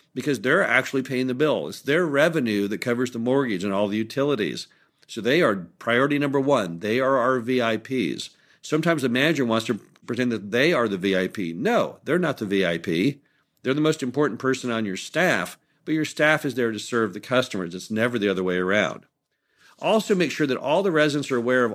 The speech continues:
all the amenities and services available in the surrounding community at large, because we want them to enjoy not only the mobile home park, but also everything outside the mobile home park. Something we started doing a little while ago is we started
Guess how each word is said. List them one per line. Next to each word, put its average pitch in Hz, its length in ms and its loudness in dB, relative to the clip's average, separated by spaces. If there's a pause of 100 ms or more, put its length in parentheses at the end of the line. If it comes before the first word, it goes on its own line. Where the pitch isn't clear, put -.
all 170 340 2
the 180 140 2
amenities 160 420 0
and 131 100 -4
services 131 460 -4
available 117 460 0
in 120 240 -2
the 139 80 -2
surrounding 117 760 -2 (300)
community 120 420 0
at 80 120 -4
large, 110 640 0 (460)
because 127 300 -2
we 131 60 0
want 151 260 2
them 131 140 0
to 113 120 -2
enjoy 120 340 -2
not 127 280 0
only 120 720 0 (240)
the 113 80 -8
mobile 123 280 2
home 180 200 2
park, 120 380 0 (300)
but 190 100 -2
also 247 260 2
everything 147 400 0
outside 170 340 0
the 190 80 -2
mobile 113 280 2
home 90 180 -2
park. - 360 -2 (380)
Something 170 300 -2
we 185 120 2
started 180 340 0
doing 175 260 2
a 135 60 -2
little 135 200 0
while 170 260 4
ago 120 300 2
is 127 140 -4
we 135 100 -2
started 147 540 0